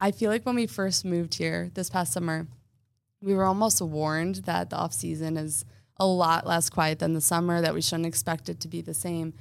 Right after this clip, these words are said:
But my husband and I were talking and we were like, "Wow, it actually stays pretty lively."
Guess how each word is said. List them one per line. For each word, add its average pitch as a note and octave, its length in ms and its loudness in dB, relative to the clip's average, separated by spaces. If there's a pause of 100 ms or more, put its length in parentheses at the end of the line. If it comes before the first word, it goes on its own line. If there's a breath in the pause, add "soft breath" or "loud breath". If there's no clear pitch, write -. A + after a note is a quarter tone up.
(360 soft breath)
But G3+ 300 4 (300)
my F#3+ 140 2
husband F#3+ 340 4
and C4 80 6
I - 40 4
were A3 100 4
talking G#3+ 380 -2
and F3+ 120 0
we F3 80 -2
were F3 120 -2
like, E3+ 280 -4
"Wow, B3+ 260 2
it E3+ 100 0 (400)
actually G#3 400 2
stays B3 280 2
pretty G3+ 220 -2
lively." F3 560 0